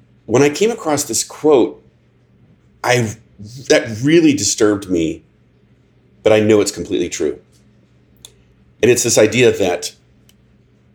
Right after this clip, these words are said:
we will look at other companies, other creative firms, and we will look at them and we'll say, "Wow, they're successful. If only we could get there."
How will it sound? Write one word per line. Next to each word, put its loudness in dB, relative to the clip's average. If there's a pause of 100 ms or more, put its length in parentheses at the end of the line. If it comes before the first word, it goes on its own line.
(140)
we -2
will 2
look 2 (100)
at -4 (520)
other 0
companies, -6
other -2 (320)
creative 0
firms, -10
and -4
we -2
will 0
look 0
at -4
them -2
and 2
we'll -2
say, -2 (360)
"Wow, -4
they're -2
successful. -6 (420)
If -2
only 4
we 0
could -4
get 0
there." 0